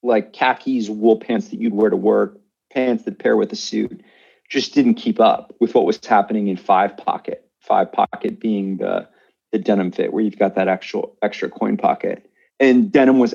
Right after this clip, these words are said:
adding stretch. And so there were all kinds of ways where it was becoming a lot more comfortable. And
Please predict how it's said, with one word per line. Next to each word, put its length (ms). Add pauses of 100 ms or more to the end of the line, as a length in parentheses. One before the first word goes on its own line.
adding 280
stretch. 760
And 160
so 120
there 100
were 160
all 340
kinds 300
of 100
ways 320
where 120
it 80
was 180
becoming 440
a 80
lot 220
more 140
comfortable. 800 (140)
And 380